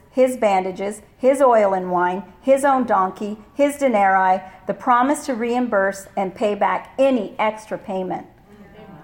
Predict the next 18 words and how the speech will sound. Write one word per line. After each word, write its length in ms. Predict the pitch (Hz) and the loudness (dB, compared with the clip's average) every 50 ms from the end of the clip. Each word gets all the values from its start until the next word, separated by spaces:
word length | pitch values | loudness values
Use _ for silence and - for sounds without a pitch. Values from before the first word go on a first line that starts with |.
| - - - | -20 -20 -16
That's 580 | - 180 185 190 185 180 180 - - - - - - _ _ _ | -14 -6 -2 -2 0 0 -2 -6 -10 -16 -18 -20 -20 _ _ _
the 120 | - 196 185 | -10 -6 -2
definition 800 | 190 175 165 - - 190 175 170 170 - - 202 226 254 - - - _ _ _ - | -2 -2 -2 -2 -6 -8 -8 -8 -8 -8 -10 -10 -10 -10 -12 -18 -20 _ _ _ -10
of 140 | 214 214 | -8 -8
redemption. 720 | 233 247 240 247 269 294 285 - - 170 156 - - - - - - - - - - - - - - - - - - - - - - - - _ - | -6 -4 -4 -4 -4 -4 -6 -8 -8 -8 -8 -8 -12 -18 -20 -20 -20 -20 -20 -20 -20 -20 -20 -20 -20 -20 -20 -20 -20 -20 -20 -20 -20 -20 -20 _ -8
You 140 | 233 247 233 | -8 -8 -8
see 240 | 240 - 254 247 | -6 -6 -6 -6
this 240 | 233 226 202 185 - | -4 -4 -6 -6 -8
whole 760 | - - - - 220 214 214 214 220 220 220 233 240 - - - | -12 -18 -8 -4 -2 0 0 2 0 0 0 -2 -6 -10 -14 -12
redemption 680 | 208 196 180 170 175 175 180 180 - - 170 143 - - - - _ _ _ _ _ _ _ _ _ _ _ _ _ _ _ _ _ _ - | -10 -8 -6 -4 -6 -6 -6 -8 -10 -10 -10 -10 -10 -12 -18 -20 _ _ _ _ _ _ _ _ _ _ _ _ _ _ _ _ _ _ -4
offered. 440 | 165 - - - - - - - - - - - _ - - - - _ _ _ _ | -4 -4 -6 -8 -12 -14 -14 -14 -18 -20 -20 -20 _ -20 -20 -20 -20 _ _ _ _
What's 300 | 226 240 247 247 247 - | 0 2 2 0 -2 -4
the 300 | 269 254 254 247 254 247 - | -4 -4 -2 -4 -6 -8 -8
transformation? 920 | - - 214 202 202 202 - 208 196 185 175 175 - - - 175 - - - - - _ _ _ _ _ _ _ - - - _ | -4 -2 -2 -2 -4 -6 -8 -8 -6 -6 -6 -8 -8 -10 -10 -10 -10 -12 -16 -20 -20 _ _ _ _ _ _ _ -20 -20 -20 _
Well, 120 | - 190 185 | -6 -2 0
I 140 | 185 202 208 | 0 0 0
feel 220 | - - 202 175 | -2 -2 -4 -4
convicted, 640 | - - 185 170 160 160 160 - - 190 247 - | -4 -6 -8 -8 -8 -10 -10 -10 -8 -8 -6 -6